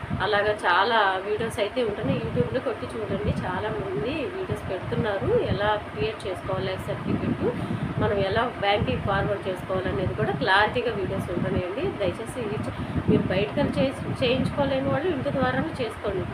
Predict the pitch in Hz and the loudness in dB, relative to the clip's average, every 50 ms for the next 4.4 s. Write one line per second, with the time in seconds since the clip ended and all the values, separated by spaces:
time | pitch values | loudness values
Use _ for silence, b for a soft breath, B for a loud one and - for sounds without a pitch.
0 | 202 208 202 208 226 226 226 196 190 180 180 180 180 180 170 - - - - - | -2 -2 -2 0 0 0 0 0 0 0 0 -2 -4 -4 -4 -4 -4 -4 -4 -6
1 | - - - - - - - - - - - - - - - - - - - - | -6 -6 -6 -6 -6 -6 -8 -12 -14 -14 -10 -8 -6 -4 -2 -2 -2 -2 -2 -4
2 | - - - - - - - - - - - - - - - - - - - - | -6 -4 -2 -2 -2 -2 -4 -6 -6 -6 -4 -4 -4 -4 -4 -6 -6 -8 -8 -8
3 | - - - - - - - - - - - - - - - - - - - - | -6 -6 -6 -4 -4 -6 -6 -6 -6 -8 -6 -4 -4 -6 -6 -6 -8 -8 -8 -6
4 | - - - - - - 302 285 | -6 -4 -4 -4 -2 0 0 2